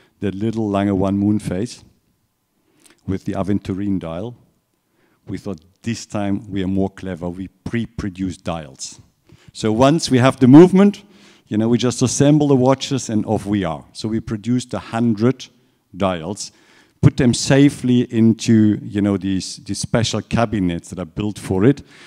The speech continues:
We produced the movements, and then we took the hundred dials out, seventy-six were broken. Seventy-six were broken, and we had no idea why.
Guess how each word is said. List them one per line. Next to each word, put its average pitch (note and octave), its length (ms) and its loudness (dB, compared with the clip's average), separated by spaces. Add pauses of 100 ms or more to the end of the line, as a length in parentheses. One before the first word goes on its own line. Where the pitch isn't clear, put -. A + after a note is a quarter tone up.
(140)
We C3 100 4
produced C#3 500 2
the C#3+ 100 8
movements, C3+ 520 8
and G#2+ 140 -2
then C3 180 2
we A#2+ 120 -4 (160)
took - 440 -6 (520)
the G#2+ 100 -4
hundred A#2+ 500 0
dials G#2+ 500 -2
out, F#2+ 320 -6
seventy-six - 1300 -2
were G2+ 140 4
broken. F#2 640 -2 (720)
Seventy-six D#3 1040 0
were C3+ 100 6
broken, A#2 420 4
and G#2+ 80 0
we G2+ 80 2
had G2+ 180 0
no A2+ 320 2
idea G2+ 320 0
why. F2 340 0